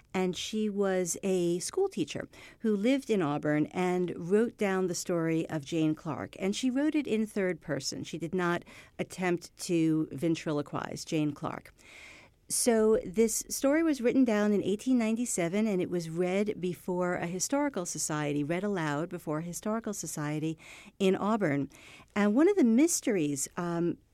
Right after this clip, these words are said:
w-, originally the mystery was how these two women knew each other.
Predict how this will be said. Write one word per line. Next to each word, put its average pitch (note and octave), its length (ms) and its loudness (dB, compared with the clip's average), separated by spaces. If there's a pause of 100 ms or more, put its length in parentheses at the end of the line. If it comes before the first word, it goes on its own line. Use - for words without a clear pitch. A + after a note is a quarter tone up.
w-, - 220 -6
originally G3 580 4
the D#3 100 -2
mystery F#3 520 0
was F3 500 -2
how C4+ 400 0
these A#3 300 -2
two G#3+ 160 -4
women G3 280 2
knew F4+ 200 6
each - 180 -2
other. - 240 -6